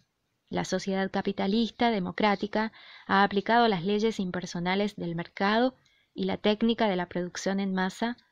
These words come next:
a la vida erótica. Así la ha degradado,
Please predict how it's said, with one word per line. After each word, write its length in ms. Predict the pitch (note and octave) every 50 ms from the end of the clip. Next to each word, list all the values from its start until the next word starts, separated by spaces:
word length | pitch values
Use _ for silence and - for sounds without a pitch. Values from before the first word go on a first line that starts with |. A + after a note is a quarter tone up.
| _ _
a 140 | - - F3+
la 100 | F3+ F3
vida 340 | F3 F3 F3+ F#3 F#3+ - - -
erótica. 680 | F3+ F3 F3 E3+ E3 E3+ - F3 - - E3 D#3+ - _ _ _ _ _ _ _ _ _ _ _ _ - -
Así 440 | E3+ E3 - - - A3+ B3 B3 -
la 320 | G#3+ G#3 G#3 G3+ G3+ G#3+
ha 80 | A3+ A3+
degradado, 720 | A3 G#3 G#3 G3+ G3+ G#3 G#3 G3+ F#3 F3 F3 F3+ F3+